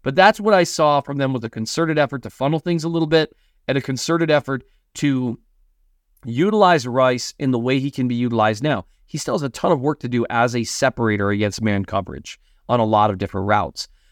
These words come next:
But there are some he can separate, and there's some, like that back shoulder throw, where separation is different. It's not, you don't need three yards of separation if you are a physical man. And if you can go,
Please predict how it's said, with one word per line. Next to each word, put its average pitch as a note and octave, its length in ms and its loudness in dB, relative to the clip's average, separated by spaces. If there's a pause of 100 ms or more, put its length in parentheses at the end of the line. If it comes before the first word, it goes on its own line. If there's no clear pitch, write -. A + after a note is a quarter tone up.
(140)
But A2+ 140 -8
there A#2 200 -4
are G#3+ 200 2
some B3 380 0
he G#3+ 180 -2
can A3+ 320 -2
separate, B2+ 580 -2 (240)
and G#2 160 -4
there's G#2+ 140 -2
some, F#3+ 500 2
like G2+ 120 -10
that G2 120 -8
back G#2 220 -4
shoulder G3 300 -2
throw, A#2 380 -2 (280)
where F3 560 0
separation G#3+ 680 -2
is G3+ 160 -2
different. E3+ 680 -2 (240)
It's - 200 -6
not, G3 380 2 (200)
you F#3+ 100 0
don't C4+ 160 4
need D4 200 2
three A3+ 160 -2
yards E3+ 260 4
of C#3 60 -8
separation D#3 720 -2 (340)
if B2 180 -6
you E3+ 340 0
are E3 220 6
a C3 180 -6
physical F3+ 420 0
man. G3 280 2 (260)
And D#3 160 2
if C3 160 -2
you F#3+ 300 -2
can A3+ 260 0
go, A3 320 2